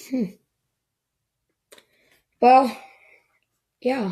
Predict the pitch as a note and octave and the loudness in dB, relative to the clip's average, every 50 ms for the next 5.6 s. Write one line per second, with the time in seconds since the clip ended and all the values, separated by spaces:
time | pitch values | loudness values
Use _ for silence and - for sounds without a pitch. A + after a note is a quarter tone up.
0 | F#3+ - B3 C4+ D#4+ D#4+ D4+ A#3+ C4 C4+ - - - G3+ G3 F#3+ - - - G3+ | -10 -8 -8 -8 -6 -4 -2 -2 -2 -2 -4 -6 -6 -8 -8 -8 -8 -6 -6 -6
1 | G3 F#3+ F#3 F#3 F#3+ F#3 - - - - _ _ _ _ _ _ _ _ _ _ | -6 -6 -6 -8 -10 -10 -12 -14 -16 -20 _ _ _ _ _ _ _ _ _ _
2 | _ _ _ _ _ _ _ _ _ - - - A3+ G#3+ G#3+ G#3 F#3+ F#3 F#3 - | _ _ _ _ _ _ _ _ _ -18 -8 0 2 4 4 4 4 0 -4 -10
3 | - - - - - _ - G#3+ A3+ A3 A3 G#3+ G#3+ - - - - B3+ B3 B3 | -18 -20 -20 -20 -20 _ -6 0 2 4 4 4 2 0 -2 0 4 6 6 8
4 | A#3+ B3 - A#3 A3 A3 A3+ A3 A3 G#3 G#3+ - - - A3+ A3 G#3+ G#3+ - - | 6 6 6 6 6 6 6 6 4 2 0 -2 -4 -2 0 0 0 -2 -4 -6
5 | - G#3+ G3+ G3+ F#3+ - F#3 C3+ F3+ F3 - | -4 -2 0 0 -2 -4 -8 -10 -10 -12 -16